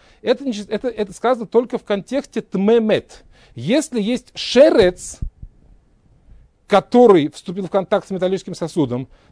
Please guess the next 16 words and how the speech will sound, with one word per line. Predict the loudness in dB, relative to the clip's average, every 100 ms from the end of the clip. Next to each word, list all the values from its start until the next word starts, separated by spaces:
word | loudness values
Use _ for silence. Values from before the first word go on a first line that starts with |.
| -2
тогда | -2 2 0
шерец — | 2 6 6 6 0 -8 -8
это | -4 -4
аватома, | 0 0 0 -4 -4 -4
отец | -6 -6 -6 -6
нечистоты, | -12 -10 -6 -6 -8 _ -2
металлический | 0 4 4 4 -2 -2
сосуд | -2 0 0 0 -6 _
будет | -4 2 2 0 -6 -10
со | -2 0
знаком | 2 0 2 2
минус | 4 2 0
один, | 0 -2 -2
он | -4 0
будет | 0 0 -4 _ -12 2
первым, | 4 4 4 4 2